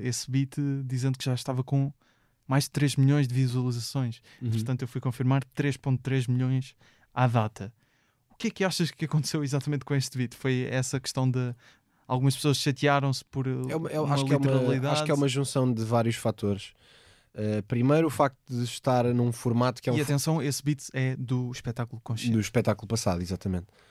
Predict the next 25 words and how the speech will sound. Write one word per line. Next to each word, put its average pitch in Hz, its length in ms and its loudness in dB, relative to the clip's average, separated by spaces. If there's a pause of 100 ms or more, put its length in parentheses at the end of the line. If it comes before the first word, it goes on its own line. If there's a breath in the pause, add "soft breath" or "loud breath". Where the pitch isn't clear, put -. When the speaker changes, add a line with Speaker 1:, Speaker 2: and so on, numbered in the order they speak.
(360 soft breath)
Speaker 2:
Eu 135 140 2
acho 143 160 4
que - 80 -12
se - 60 -14
prende 139 280 0
com 139 100 0
vários 131 240 2
fatores. 135 380 0
O 117 80 -2
primeiro, 123 500 -2
primeiro 131 340 -4
dos 123 140 -6
quais, 151 580 -2
há, 131 220 -6
há 135 40 0
dois 160 160 -2
fatores 147 340 0
primordiais. 120 600 -2
O 117 60 -6
primeiro 156 380 -2
é 147 40 2
o 135 100 0
tema 139 300 0
ser 131 200 -2
super 127 400 0